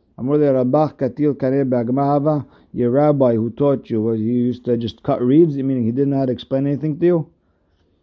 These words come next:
Ata She'il Ben Midrash. So he came to Ben Midrash. Amar le,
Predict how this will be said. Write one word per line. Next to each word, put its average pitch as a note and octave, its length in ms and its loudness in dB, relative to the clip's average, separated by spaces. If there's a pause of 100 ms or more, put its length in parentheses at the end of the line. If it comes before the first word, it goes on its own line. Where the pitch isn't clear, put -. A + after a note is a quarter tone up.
(140)
Ata D#3 400 2
She'il C3+ 340 0
Ben B2 160 0
Midrash. G#2+ 220 -4
So A2+ 220 -8
he A2+ 60 -6
came C3+ 200 -6
to C#3 80 -4
Ben D3 200 -2
Midrash. C#3+ 480 -2 (120)
Amar A#2+ 280 -2
le, A2 300 -2